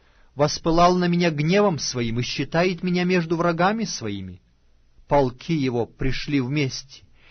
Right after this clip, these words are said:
и направили путь свой ко мне и расположились вокруг шатра моего.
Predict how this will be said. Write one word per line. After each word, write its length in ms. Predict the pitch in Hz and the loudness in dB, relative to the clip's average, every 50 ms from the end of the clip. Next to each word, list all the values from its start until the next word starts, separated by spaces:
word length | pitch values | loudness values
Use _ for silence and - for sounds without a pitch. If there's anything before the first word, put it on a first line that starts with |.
| - - - | -20 -14 -8
и 80 | 147 143 | -4 -2
направили 580 | 151 147 - - 139 143 147 151 151 147 147 | -2 -2 -2 0 2 2 2 2 2 0 -2
путь 300 | 143 - - 156 143 135 | -2 -2 0 -2 -2 -2
свой 260 | - - - 139 135 | -4 -4 -2 -2 -2
ко 180 | - - 143 135 | -2 0 -2 -2
мне 420 | 135 135 139 147 156 156 151 147 - _ _ _ - | -2 -2 -2 -2 -2 -4 -4 -8 -14 _ _ _ -4
и 100 | 147 151 | 0 0
расположились 720 | 151 143 - - - 156 156 147 139 165 180 160 156 - | 0 0 -2 -2 -2 2 2 2 2 2 0 0 0 -2
вокруг 380 | - 156 - - 160 - - - | -2 -4 -4 -2 -4 -4 -4 -2
шатра 420 | - 160 143 - - 143 156 156 | -2 -4 -2 -2 0 0 0 0
моего. 480 | 143 123 117 110 107 98 98 95 92 | 0 -2 -4 -4 -4 -6 -8 -10 -10